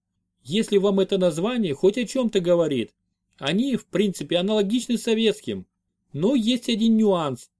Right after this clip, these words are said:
запасных парашютов нет". "Ну, то есть вы поняли принцип?" продолжил я, смутно припоминая, что эти самые Т десять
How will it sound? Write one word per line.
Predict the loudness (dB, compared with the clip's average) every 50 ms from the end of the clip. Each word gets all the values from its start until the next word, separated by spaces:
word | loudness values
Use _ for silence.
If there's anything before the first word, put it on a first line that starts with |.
| _ _ _
запасных | -2 -2 0 0 2 0 -2 -2 -2 -4 -4 0
парашютов | 2 2 2 2 2 -2 -4 -2 -2 -6 -6 -6
нет". | -6 -4 -4 -6 -6 -10 _ _ _ _ _ _ _ _ _ _ _ _
"Ну, | -2 0 2 2 2 2 0 -4 _ _
то | 2 4 4
есть | 4 4 4
вы | 2 2
поняли | 2 2 0 -2 0 2 2 2
принцип?" | 2 0 0 0 -2 -2 -4 -6 -6 -6 _ _ _ _ _ _ _ _ _
продолжил | -2 0 0 2 4 4 4 4 2 -2 -2
я, | -2 -2 -2 -2 -2 -6 -8 _
смутно | -18 -16 -12 -8 -2 -2 -2 -2 -2 -2 -4 -4
припоминая, | -2 -4 -2 -2 -2 0 0 0 -2 -2 -4 -4 -4 -4 -6 -6 -10 _ _ _ _ _
что | _ -8 -4 -4
эти | -2 -2 -4 -6
самые | -6 -4 -6 -4 -4 -4 -4 -6
Т | -4 0 0 0
десять | 0 0 -2 -4 -4 -4 -4 -8 -10 -10 _